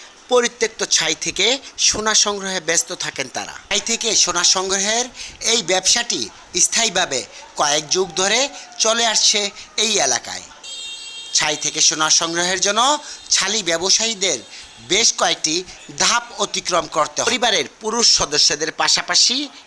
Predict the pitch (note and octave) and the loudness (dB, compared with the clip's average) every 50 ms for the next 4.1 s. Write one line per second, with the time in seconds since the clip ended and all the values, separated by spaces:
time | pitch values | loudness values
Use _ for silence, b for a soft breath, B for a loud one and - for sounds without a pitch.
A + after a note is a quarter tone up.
0 | B - - G#3 A3 A3 - G#3+ F3 D3+ D3+ D3+ - - D#3+ D3 D3+ D#3 E3+ G3+ | B -4 0 0 0 2 0 -2 0 0 2 2 2 2 2 0 0 0 0 0
1 | A#3 C4+ C4+ B B B B B B - G3+ A3 A#3 G3+ - - G#3+ - - - | 0 0 -2 B B B B B B 0 2 2 0 -2 -6 -10 -10 -8 -4 -2
2 | F3 C#3+ C#3 C#3+ D3 D3 D3 - - G3 G#3 A#3 C4+ C#4+ C#4 B B B B B | -2 0 2 2 2 2 2 2 2 2 2 0 0 -4 -6 B B B B B
3 | C3+ D3 E3 E3+ F3+ G#3 A3 - - - D3+ C3 B2 - - B2+ G#2+ G2+ G2 G2 | -4 0 0 2 2 2 4 2 2 2 2 2 2 2 2 2 0 -2 -4 -6
4 | F#2+ F#2+ | -6 -10